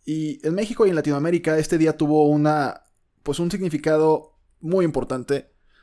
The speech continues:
sobre todo hablando de México, que es mi país, en el sentido de que diez mujeres mueren todos los días, y, pues, miles de mujeres, eh, estuvieron marchando por todo el país en contra de los feminicidios en México. El fin de semana,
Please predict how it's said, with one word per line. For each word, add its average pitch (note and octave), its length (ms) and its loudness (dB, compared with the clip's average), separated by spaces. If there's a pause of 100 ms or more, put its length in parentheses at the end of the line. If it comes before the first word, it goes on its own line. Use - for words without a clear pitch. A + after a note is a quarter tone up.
(140)
sobre E3 220 2
todo G3+ 160 6
hablando F3+ 260 6
de D#3 60 2
México, D3 340 -2
que C#3 80 -2
es C#3 80 -4
mi D3 80 2
país, C#3+ 300 0
en D#3+ 80 -2
el B2+ 80 -4
sentido C3+ 420 -2
de C3+ 140 -2
que C3+ 320 -2
diez D3 360 2
mujeres C#3+ 380 0
mueren C3 300 -4
todos B2+ 180 0
los A2+ 140 -6
días, - 440 -4 (1300)
y, D3 140 4
pues, C#3+ 160 2
miles E3 240 2
de D#3+ 60 2
mujeres, D#3 720 0 (420)
eh, A#2+ 320 -6
estuvieron C3 440 2
marchando C#3 460 -2
por B2 140 -4
todo C#3+ 160 2
el D3+ 100 0
país C#3+ 280 0
en C3 80 -4
contra C3+ 320 -2
de B2+ 80 0
los A#2+ 120 -6
feminicidios B2 600 -4
en A2+ 100 -8
México. - 420 -16 (460)
El A2+ 140 -8
fin C#3 160 0
de D3+ 80 0
semana, F3+ 520 -2